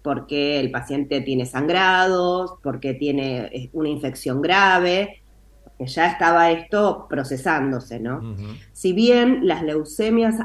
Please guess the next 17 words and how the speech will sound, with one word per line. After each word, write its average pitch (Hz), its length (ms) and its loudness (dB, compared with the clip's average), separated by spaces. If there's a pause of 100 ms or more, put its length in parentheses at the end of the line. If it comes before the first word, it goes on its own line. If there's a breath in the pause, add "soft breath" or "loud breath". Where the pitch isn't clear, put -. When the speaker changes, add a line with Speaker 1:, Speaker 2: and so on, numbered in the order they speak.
Speaker 1:
agudas, 233 920 2 (600 soft breath)
eh, 139 760 0 (340)
en 160 220 -2
general 175 500 0
hacen 196 360 0
clínica 190 500 0
muy 240 300 2
rápido, 165 720 -2 (480)
eh, 143 800 2
y 165 160 0
hay 147 140 2
veces 233 480 2
que 175 540 2
sí, 165 300 -4 (160)
ya - 320 -2
se, 185 380 2
digamos, 139 500 0